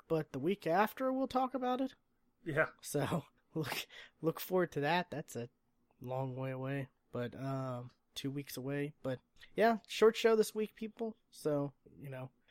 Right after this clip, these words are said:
Speaker 1: um, be sure to check out our site, the geeks F T W dot com, because it's working now.
Speaker 2: It is indeed.
Speaker 1: And on there, you can follow us on Facebook, on Twitter.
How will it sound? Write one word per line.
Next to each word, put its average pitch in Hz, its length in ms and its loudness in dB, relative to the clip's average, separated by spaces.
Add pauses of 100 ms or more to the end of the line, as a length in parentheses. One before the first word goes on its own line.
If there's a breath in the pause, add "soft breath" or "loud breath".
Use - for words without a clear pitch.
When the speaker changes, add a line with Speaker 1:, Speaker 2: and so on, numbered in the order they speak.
(200)
Speaker 1:
um, 139 400 0
be 135 140 -2
sure 170 260 0
to 170 80 -8
check - 240 -4
out 170 120 2
our 165 120 2
site, 165 480 -2 (180)
the 143 100 -2
geeks 165 440 -4
F 160 180 -2
T 170 140 -6
W 170 260 2
dot 165 180 0
com, 196 380 0
because 147 340 -2
it's 131 140 -8
working 147 460 0
now. 113 260 -8 (580)
Speaker 2:
It - 140 -10
is 123 140 -4
indeed. 131 320 -12 (480 loud breath)
Speaker 1:
And 139 680 0 (220)
on 147 220 -2
there, 160 240 4
you 165 180 -4
can 135 440 -2 (300)
follow 139 300 2
us 143 160 -2
on 135 140 -2
Facebook, 147 800 -2
on 131 160 -6 (120)
Twitter. 147 580 -2